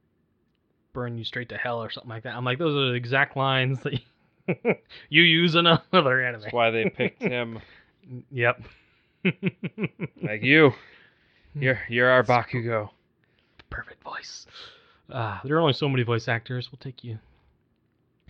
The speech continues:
Speaker 1: But, uh, yeah, man, <laughs> nah, that was pretty funny. Uh, so he kinda scampers away there and runs, runs back to the dungeon to be,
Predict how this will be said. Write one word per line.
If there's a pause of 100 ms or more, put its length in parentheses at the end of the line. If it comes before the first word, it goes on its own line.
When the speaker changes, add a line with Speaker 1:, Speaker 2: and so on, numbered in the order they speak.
(240)
Speaker 1:
But,
uh, (720)
yeah,
man,
<laughs>
nah, (120)
that
was
pretty
funny. (260)
Uh,
so
he
kinda
scampers
away
there (480)
and
runs,
runs
back
to
the
dungeon
to
be,